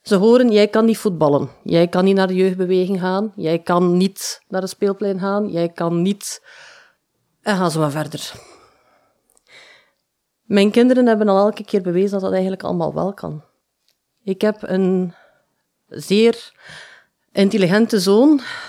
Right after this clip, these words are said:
die zegt van, "Mama, niet kunnen, wat is dat eigenlijk?" Ik zei, "Dat is iets niet willen."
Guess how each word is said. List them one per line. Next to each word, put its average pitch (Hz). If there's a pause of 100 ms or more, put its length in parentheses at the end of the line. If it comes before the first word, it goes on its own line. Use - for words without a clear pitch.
die 175
zegt 185
van, 190
"Mama, 208 (1300)
niet 160
kunnen, 175
wat 143
is 170
dat 185
eigenlijk?" 175 (300)
Ik -
zei, 165
"Dat 170
is 170
iets 175
niet 160
willen." 160